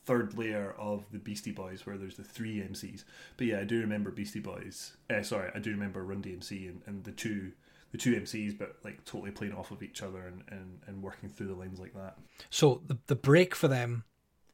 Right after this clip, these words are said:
Speaker 2: could have come just before Fight for Your Right, before their first album.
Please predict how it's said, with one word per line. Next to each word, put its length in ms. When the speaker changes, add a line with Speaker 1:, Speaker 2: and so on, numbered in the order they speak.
Speaker 2:
could 160
have 140
come 240
just 260
before 340
Fight 280
for 80
Your 100
Right, 240
before 320
their 140
first 300
album. 400